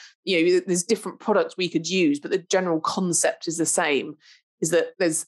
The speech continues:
adult flies in the room, I need to knock 'em down, and it's choosing the best thing for you, best option for your site and your customer. Um,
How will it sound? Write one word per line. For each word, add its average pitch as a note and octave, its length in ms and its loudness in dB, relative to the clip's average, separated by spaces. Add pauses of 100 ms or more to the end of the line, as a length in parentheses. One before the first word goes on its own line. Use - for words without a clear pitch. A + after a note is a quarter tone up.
adult G#3 340 0
flies E3+ 320 -2
in D#3+ 80 -6
the D3+ 100 -4
room, D3 340 2
I D3 80 -4
need D#3 180 -2
to D3+ 140 -4
knock - 180 -4
'em D3+ 140 -8
down, D3 460 -2
and D#3+ 80 -4
it's D3+ 120 -2
choosing D#3+ 400 0
the D#3 80 -2
best - 560 -2
thing D#3 280 0
for F#3 120 -10
you, D#3+ 440 0 (300)
best - 360 -4 (300)
option E3 420 -2
for D#3+ 100 -6
your D#3+ 240 0
site D3 420 0
and D#3 200 -8
your D#3+ 160 -4
customer. - 580 -6 (560)
Um, D3+ 480 0